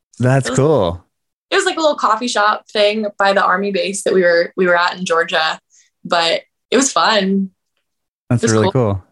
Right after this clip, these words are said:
Speaker 1: That is
Speaker 2: Yeah.
Speaker 1: really cool. And you're endorsed by a company out of San Diego, aren't you?
Speaker 2: Eh, Oceanside. Mm-hmm.
Speaker 1: Yeah, Oceanside. Well, yeah,
Speaker 2: So
Speaker 1: it's just north of, yeah, San Diego. Um, those guitars they make are, eh,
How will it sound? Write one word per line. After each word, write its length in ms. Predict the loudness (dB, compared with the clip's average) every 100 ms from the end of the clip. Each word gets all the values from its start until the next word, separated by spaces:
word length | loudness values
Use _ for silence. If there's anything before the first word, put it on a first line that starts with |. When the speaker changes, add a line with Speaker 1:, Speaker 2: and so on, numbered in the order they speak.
| -6
Speaker 1:
That 160 | -2 0
is 120 | 0
Speaker 2:
Yeah. 120 | 0
Speaker 1:
really 100 | -2
cool. 340 | -2 -4 -4 -8 _ _
And 140 | -2 2
you're 160 | 4
endorsed 360 | 4 4 2 0
by 220 | 0 2
a 240 | 0 0 -2
company 380 | -2 0 0
out 120 | 0 0
of 60 |
San 440 | -6 -10 -6 -2 0
Diego, 360 | 2 0 0 -2
aren't 260 | -2 -2
you? 200 | -4 -6 -8 _ _ _ _ _ -4
Speaker 2:
Eh, 100 | 0
Oceanside. 580 | 2 2 2 2 -2 -2
Mm-hmm. 260 | 2 2 2
Speaker 1:
Yeah, 160 | 2 2
Oceanside. 680 | 2 0 -2 0 -2 -2 -4
Well, 240 | -2 0
yeah, 140 | 2
Speaker 2:
So 100 | 2
Speaker 1:
it's 260 | 0 -2 -14 -10
just 220 | -4 0
north 320 | 2 2 0 -2
of, 340 | -4 -6 _ -4
yeah, 260 | -2 0
San 260 | -2 -2 0
Diego. 560 | 0 0 0 0 -2 -2
Um, 500 | -2 0 -2 -2 -6 _ _ _ _ -20
those 520 | -12 -4 0 0 0
guitars 420 | -2 -2 -2 0
they 80 | 0
make 160 | 0 -2
are, 300 | -2 -4 -8
eh, 100 | -10